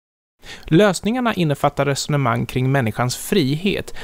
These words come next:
men lidande föregår med god marginal människans uppkomst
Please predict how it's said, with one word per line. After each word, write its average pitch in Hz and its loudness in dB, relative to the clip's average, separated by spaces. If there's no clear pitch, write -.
men 165 4
lidande 185 2
föregår 127 2
med 139 0
god 180 2
marginal 151 2
människans 120 0
uppkomst - 0